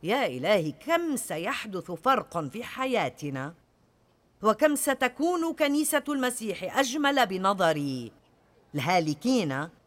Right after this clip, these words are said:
لو أننا كلما واجهنا مشكلة وشعرنا بالخوف، الشيء التالي الذي نفعله هو أن نخصص وقتا لطلب الله. هيا، هل أنتم معي الليلة؟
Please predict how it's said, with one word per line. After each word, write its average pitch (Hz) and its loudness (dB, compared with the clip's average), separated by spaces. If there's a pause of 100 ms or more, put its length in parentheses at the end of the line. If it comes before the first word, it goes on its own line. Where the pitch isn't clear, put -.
(400)
لو 202 4
أننا 247 0
كلما 330 2
واجهنا 294 2
مشكلة 175 -2
وشعرنا 214 2
بالخوف، 175 -2 (180)
الشيء 233 -2
التالي 294 0
الذي 277 2
نفعله 240 -2 (280)
هو 196 0
أن 165 -4
نخصص 262 -4
وقتا 202 0
لطلب 165 0
الله. 170 -2 (1800)
هيا، 277 6
هل 233 6
أنتم 294 6
معي 247 6
الليلة؟ 214 6